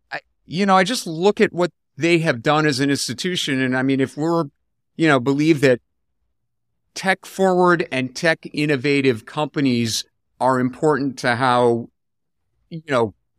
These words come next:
the world economy functions and where we go in the future, I think they've been an instrumental part. And there's something about the collective institutional wisdom of that firm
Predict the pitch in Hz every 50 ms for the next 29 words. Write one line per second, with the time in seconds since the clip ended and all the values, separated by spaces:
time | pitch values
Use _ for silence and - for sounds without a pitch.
0 | - 113 123 139 143 160 165 165 151 - - 147 147 143 131 131 120 - 160 156
1 | 156 143 - - 156 147 139 120 131 120 117 117 117 113 127 120 135 147 156 143
2 | 139 127 110 131 143 147 147 139 123 120 - 151 165 175 - - - 120 110 113
3 | - 110 143 147 - 202 185 - _ - 135 143 175 165 123 - - 175 196 214
4 | 226 226 226 214 208 196 - - - 208 185 180 175 170 156 - - 180 165 165
5 | 165 - - 151 156 156 147 143 - - 180 180 180 - 196 180 170 160 156 143
6 | - - - - - 151 139 143 147 - _ 160 143 120 - - 147 143 - -
7 | 147 131 - 160 147 135 - - 143 131 127 120 110 120 135 135 123 131 135 127
8 | 123 110 107 120 120 117 - - - 127 131 143 165 175